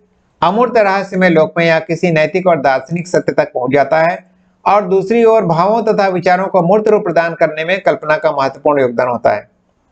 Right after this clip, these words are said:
कल्पना लगभग सृजन प्रक्रिया का पर्याय है।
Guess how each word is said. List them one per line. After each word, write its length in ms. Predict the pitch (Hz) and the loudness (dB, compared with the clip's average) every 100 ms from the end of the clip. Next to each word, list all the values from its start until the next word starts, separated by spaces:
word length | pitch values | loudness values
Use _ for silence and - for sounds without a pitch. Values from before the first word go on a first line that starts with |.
| - | -2
कल्पना 440 | 139 143 180 220 | 0 0 0 2
लगभग 460 | 208 170 143 196 202 _ _ _ | 2 2 2 0 -2 _ _ _
सृजन 380 | - 175 190 214 | -2 2 2 0
प्रक्रिया 440 | 180 170 147 139 131 | -2 -2 2 2 2
का 180 | 185 247 - _ - | 0 -2 -6 _ -4
पर्याय 440 | 131 131 127 113 113 | -2 0 0 -2 -6
है। 160 | 101 | -14